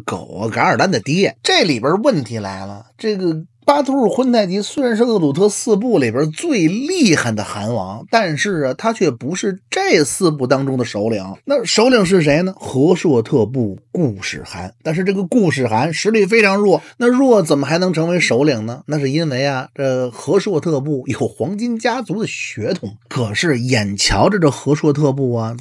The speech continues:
在这个漠西蒙古，也就是现在的新疆一带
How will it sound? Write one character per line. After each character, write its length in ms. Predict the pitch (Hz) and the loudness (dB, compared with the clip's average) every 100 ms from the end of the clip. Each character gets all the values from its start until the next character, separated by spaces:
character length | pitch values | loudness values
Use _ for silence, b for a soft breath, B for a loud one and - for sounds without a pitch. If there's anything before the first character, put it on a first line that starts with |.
| 160 | -2
在 260 | 120 101 | -2 -2
这 240 | 104 135 113 | -4 -2 -2
个 160 | 110 | -2
漠 360 | 120 180 190 127 | 0 2 2 2
西 240 | - 202 | 0 0
蒙 240 | 165 123 123 | 2 0 -2
古， 180 | 110 | -2
也 140 | 123 107 | -4 0
就 100 | 156 | 2
是 20 | |
现 220 | 202 170 | 2 0
在 160 | 160 160 | -2 0
的 160 | 139 - b | -2 -4 b
新 280 | - 254 226 | -4 0 4
疆 200 | 226 220 | 4 4
一 120 | 147 | 2
带 200 | 160 127 | 2 0